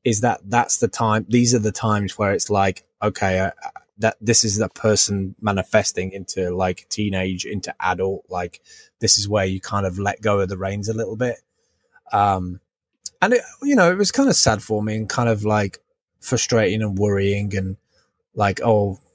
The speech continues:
mm, it's a shame that it's kind of so boring for her. But also at the same time, she doesn't real-, you know, I don't have that kind of, like, usual nine-to-five job like most people have. I've had a nine-to-five job and I hated it because I wanted to be more creative in the job rather than just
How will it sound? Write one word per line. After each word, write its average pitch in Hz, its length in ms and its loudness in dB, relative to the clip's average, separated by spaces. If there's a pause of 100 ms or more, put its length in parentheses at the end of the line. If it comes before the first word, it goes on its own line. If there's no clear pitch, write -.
mm, 117 140 -6 (160)
it's - 140 0
a - 40 2
shame 104 280 2
that 98 180 2
it's 95 200 0 (120)
kind 101 220 -2
of - 40 2
so 104 140 2
boring 98 420 0
for 95 300 0
her. 92 140 0 (400)
But 139 100 6
also 160 240 6
at 127 60 2
the 131 60 0
same 139 220 4
time, 131 220 4
she 127 160 0
doesn't 120 180 2
real-, 120 300 4
you 131 80 4
know, 110 120 4
I 107 40 6
don't 120 200 0
have 113 280 0
that 101 140 -8
kind 110 220 2
of, 95 140 -2
like, 87 220 -8
usual 107 340 2
nine-to-five 101 680 0
job 98 320 0 (220)
like 92 140 -2
most 95 220 -2
people 92 340 -4
have. 87 320 -2 (100)
I've 110 100 2
had 113 180 2
a 104 60 0
nine-to-five 95 460 0
job 92 200 2
and 95 100 -2
I 92 40 0
hated 92 380 -8
it - 200 -6
because - 400 2 (440)
I - 40 2
wanted 104 220 4
to - 60 -8
be 98 100 0
more 98 180 -2
creative 92 500 -2
in 90 60 -4
the 92 100 -6
job 95 280 -2
rather 95 280 -2
than 92 180 -4
just - 340 -2